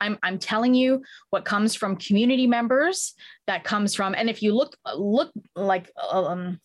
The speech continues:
deep enough into some of the big disability organizations and the language that they use, um, you know, Autism B C, for example, they're a community that uses identity first language as opposed to person first language.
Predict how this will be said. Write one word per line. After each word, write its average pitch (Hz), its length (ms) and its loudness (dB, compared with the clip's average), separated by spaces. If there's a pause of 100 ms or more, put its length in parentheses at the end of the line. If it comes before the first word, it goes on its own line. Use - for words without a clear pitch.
(500)
deep 262 200 2
enough 247 260 -2
into 214 220 0
some 208 180 -2
of 190 80 0
the 190 60 0
big 208 400 -2 (100)
disability 196 520 0
organizations 208 1000 0
and 190 100 -4
the 185 60 0
language 190 360 0
that 180 200 -2
they 196 80 -2
use, 254 400 0 (440)
um, 170 600 -2
you 208 100 0
know, 175 280 0
Autism 196 440 2
B 196 140 2
C, 214 200 0
for 220 160 -2
example, 247 580 0 (400)
they're 208 200 0
a 208 40 -6
community 214 540 0
that 196 220 -4
uses 190 460 -2 (560)
identity 220 420 0
first 208 280 0
language 185 300 -2
as 175 100 0
opposed 175 300 -2
to 190 60 -6
person 202 380 -2
first 180 240 -4
language. - 420 -8